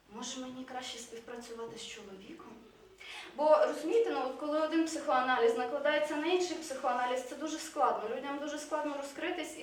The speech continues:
і самореалізуватись. Я от помітила, їй теж було простіше працювати з акторами. Вона для їхніх героїв створювала зміст, а вона, а вони їм надавали форму.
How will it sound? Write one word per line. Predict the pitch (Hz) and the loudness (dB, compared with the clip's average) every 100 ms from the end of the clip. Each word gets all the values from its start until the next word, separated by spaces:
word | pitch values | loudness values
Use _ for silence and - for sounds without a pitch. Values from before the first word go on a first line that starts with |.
| 262 | -8
і | |
самореалізуватись. | 262 - 277 277 277 262 269 262 226 190 - - - - - - - - - - - _ _ _ - | -4 -2 -2 0 2 0 -4 -6 -4 -6 -6 -14 -18 -20 -18 -18 -18 -18 -20 -20 -20 _ _ _ -14
Я | 277 285 | -6 -2
от | 294 - | -2 -2
помітила, | 302 302 302 294 262 | 0 0 0 2 0
їй | 262 - | 0 -6
теж | 330 | -6
було | - 294 294 | -6 -6 -6
простіше | 254 254 - 330 330 | -6 -10 -8 -8 -8
працювати | 277 262 262 262 277 269 | -8 -8 -8 -6 -6 -4
з | 254 | -6
акторами. | 254 - 226 208 175 170 - - - - - - - - - - 466 | -8 -2 0 2 0 -6 -10 -16 -20 -20 -20 -20 -20 -20 -20 -18 -6
Вона | 453 277 294 277 | -4 0 0 0
для | 269 | -4
їхніх | 285 294 285 254 | -4 -6 -8 -8
героїв | 254 262 285 277 | -4 -2 0 -2
створювала | - 247 262 277 269 262 254 247 | -6 -10 -2 0 0 0 0 -2
зміст, | 247 359 466 - - - _ - - | -2 0 0 -6 -14 -20 _ -20 -2
а | 247 | 0
вона, | 240 262 330 339 294 | 0 0 0 0 0
а | 247 | 0
вони | 285 330 | 0 2
їм | 320 | 4
надавали | 311 302 302 302 294 277 - | 4 2 2 2 2 2 -2
форму. | 330 294 226 185 180 | 0 2 2 -2 -6